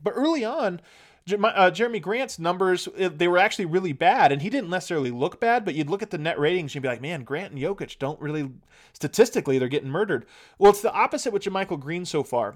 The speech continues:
and I think he's less versatile. We've talked about all those things, and maybe in the playoffs that'll come back to bite him, but at least early on, he's worked with Hartenstein, he's worked with Jokic, and I think that's a really encouraging thing.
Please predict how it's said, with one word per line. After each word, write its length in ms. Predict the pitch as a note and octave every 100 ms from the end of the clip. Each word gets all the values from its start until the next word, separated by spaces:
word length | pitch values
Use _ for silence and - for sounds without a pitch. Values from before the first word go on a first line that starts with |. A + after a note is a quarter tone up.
| -
and 140 | E3
I 20 | E3+
think 200 | A3 G#3+
he's 120 | G3
less 200 | G#3 G3+
versatile. 340 | F3+ F3+ F#3
We've 120 | F3
talked 220 | - F#3 -
about 140 | F#3+
all 140 | F3+
those 180 | F3+ E3+
things, 360 | - E3 D#3+ C#3+
and 80 | C3+
maybe 200 | D#3 F3+
in 40 |
the 80 | F3
playoffs 340 | - F3 E3+
that'll 100 | F3
come 160 | D#3+ E3
back 160 | D#3+
to 60 | D#3
bite 220 | D3+ D3+
him, 80 | C#3
but 100 | C3
at 80 | C3
least 240 | G3+ - -
early 300 | F#3 F#3 C#3
on, 300 | C#3 E3+ E3+ - -
he's 260 | - F3+ E3+
worked 360 | C3+ C#3 F#3+ G3+
with 100 | F#3
Hartenstein, 640 | F3 F#3 F#3+ G3+ F#3+ F#3+
he's 220 | C#3 B2+
worked 260 | B2+ F3 F3+
with 100 | D#3
Jokic, 460 | D#3+ E3 F3+ F3
and 100 | -
I 60 | C#3
think 180 | D#3+ D3+
that's 200 | D3 C#3
a 40 |
really 320 | A#2+ C#3+ C#3
encouraging 520 | B2+ - C3+ B2 A#2+
thing. 320 | A2 B2+ C#3